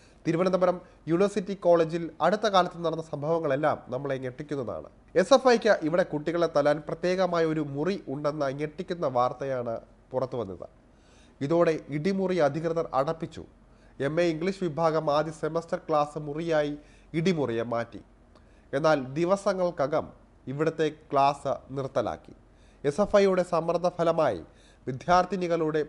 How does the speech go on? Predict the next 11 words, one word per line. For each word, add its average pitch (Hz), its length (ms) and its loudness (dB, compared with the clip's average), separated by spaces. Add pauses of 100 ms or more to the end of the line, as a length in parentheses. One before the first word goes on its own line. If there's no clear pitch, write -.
പരാതിയിലാണ് 151 720 0
കോളേജ് 135 440 -2
തീരുമാനം. 92 380 -10 (920)
ഇതിനെ 160 200 2
തുടർന്ന് 180 380 0
ഏതാനും 147 480 2 (100)
കുട്ടികൾ 147 300 -2
ആഹ്ലാദ 175 440 2 (140)
പ്രകടനം 156 440 -4
നടത്തുന്നതിൻ്റെ 139 640 -6
വീഡിയോ 143 560 -4